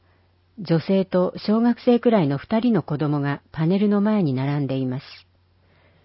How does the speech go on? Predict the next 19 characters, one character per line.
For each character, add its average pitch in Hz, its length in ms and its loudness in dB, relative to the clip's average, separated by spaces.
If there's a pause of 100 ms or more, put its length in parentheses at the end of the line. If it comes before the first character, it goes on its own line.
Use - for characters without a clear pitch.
(280)
女 190 160 0
性 254 220 2
の 254 120 4
前 247 240 2
に 156 140 0
は 139 240 -4 (340)
大 247 240 0
き 147 140 -4
な 135 140 -2
商 175 240 -2
品 175 240 -2
ら 165 120 -2
し 165 220 -6
い - 20 -2
も 135 140 -2
の 139 140 -4
が 131 180 -6
あ 131 80 -4
り、 127 200 -8